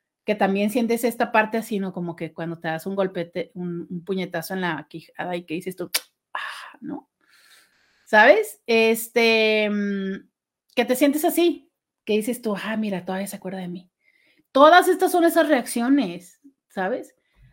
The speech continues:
Ah, es que dice Claudia, dice, "Todo eso de escribir a horas complejas y días específicos, todo eso". Mira, yo les voy a decir una cosa, eh, en este último minuto que me toca es,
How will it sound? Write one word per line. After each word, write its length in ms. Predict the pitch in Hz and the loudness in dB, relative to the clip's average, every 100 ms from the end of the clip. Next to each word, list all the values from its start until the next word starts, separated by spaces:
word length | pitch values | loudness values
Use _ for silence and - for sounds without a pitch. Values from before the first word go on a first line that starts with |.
| _ | _
Ah, 220 | 214 240 | 4 6
es 100 | 240 | 4
que 140 | 247 | -2
dice 320 | 254 240 220 220 | -2 -2 -2 -2
Claudia, 560 | 220 214 190 185 175 | -2 -2 -2 -4 -6
dice, 300 | 180 185 196 | -6 -6 -8
"Todo 220 | 190 196 | -2 -2
eso 160 | 220 262 | 0 -2
de 80 | 247 | -4
escribir 600 | 240 185 180 190 208 208 | -4 -8 -8 -6 -8 -6
a 180 | 180 180 | -6 -4
horas 280 | 180 202 202 | -2 -4 -6
complejas 880 | 185 170 175 180 180 190 233 247 - | -10 -10 -8 -8 -6 -8 -8 -10 -10
y 160 | 185 | -8
días 240 | 180 180 180 | -4 -6 -6
específicos, 680 | 208 190 180 185 208 180 180 | -10 -10 -12 -12 -12 -14 -8
todo 140 | 185 | -8
eso". 260 | 180 175 - _ _ _ _ | -6 -10 -14 _ _ _ _
Mira, 260 | - 233 202 | 0 2 2
yo 160 | 190 214 | 0 0
les 120 | 269 | 2
voy 140 | 285 | 4
a 80 | 311 | 4
decir 260 | 240 220 220 | 4 0 -4
una 220 | 233 233 | -4 -4
cosa, 560 | 202 196 - 196 208 - | -4 -4 -4 -4 -4 -6
eh, 340 | 180 170 165 156 | -8 -6 -6 -6
en 100 | 175 | -8
este 180 | 180 202 | -6 -8
último 240 | 202 208 | -6 -4
minuto 360 | 180 170 170 180 | -4 -6 -8 -10
que 80 | |
me 140 | 185 156 | -8 -8
toca 340 | 160 156 156 | -12 -12 -10
es, 260 | 156 - | -10 -14